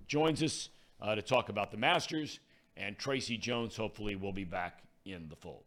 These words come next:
So a big week this week. We better start scrambling. <laughs>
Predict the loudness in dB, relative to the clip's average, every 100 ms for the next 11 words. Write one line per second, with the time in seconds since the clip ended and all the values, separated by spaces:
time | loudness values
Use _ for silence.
0 | _ -2 2 2 2 0 -2 -16 -20 -20
1 | _ _ _ _ _ _ _ _ _ _
2 | _ _ _ _ _ _ -10 -4 -2 -2
3 | -2 -2 -6 -10 -14 -20 _ _ _ _
4 | -16 -16